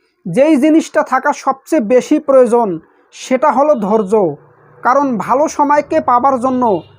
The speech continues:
মানুষের ধৈর্যের প্রয়োজন, আর খারাপ সময়কে কাটিয়ে ওঠার জন্যেও মানুষের ধৈর্যের প্রয়োজন।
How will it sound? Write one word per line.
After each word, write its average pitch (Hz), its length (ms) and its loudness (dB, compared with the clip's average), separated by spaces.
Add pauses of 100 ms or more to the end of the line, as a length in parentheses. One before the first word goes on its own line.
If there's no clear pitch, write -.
(280)
মানুষের 262 420 0
ধৈর্যের 220 480 0
প্রয়োজন, 185 520 0 (380)
আর 220 300 0
খারাপ 269 340 -2
সময়কে 277 420 -6
কাটিয়ে 226 380 -2
ওঠার 254 340 -2
জন্যেও 226 560 2 (380)
মানুষের 226 420 0
ধৈর্যের 202 440 0
প্রয়োজন। 151 560 -4